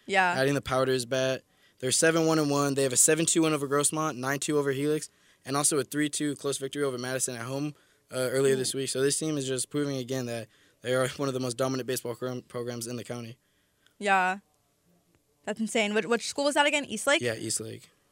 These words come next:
Speaker 1: Yeah, they've, they've been pretty strong at baseball for a while now, honestly.
Speaker 2: They got, um, starting S D S U, uh, S D S U's first baseman is, uh,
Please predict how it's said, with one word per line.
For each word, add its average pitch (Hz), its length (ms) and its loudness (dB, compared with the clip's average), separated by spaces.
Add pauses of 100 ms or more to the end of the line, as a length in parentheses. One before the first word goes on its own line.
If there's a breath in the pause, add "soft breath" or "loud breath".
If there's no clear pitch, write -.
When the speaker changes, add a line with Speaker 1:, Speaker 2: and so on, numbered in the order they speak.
(120)
Speaker 1:
Yeah, 262 260 12
they've, 285 260 4 (160)
they've 254 260 4
been 233 220 4
pretty 226 240 0
strong 208 320 0
at 202 100 -2
baseball 208 360 2
for 208 260 2
a 202 100 4
while 185 460 4
now, 180 420 -2
honestly. 190 560 -2
Speaker 2:
They 117 60 -2
got, 123 160 2
um, 110 320 -4 (180)
starting 175 300 4
S 170 120 6
D 165 80 2
S 156 120 2
U, 170 180 6
uh, 143 140 2
S 143 180 2
D 175 60 2
S 170 100 2
U's 156 160 2
first 147 220 2
baseman 135 340 4
is, 120 160 -2
uh, 117 260 0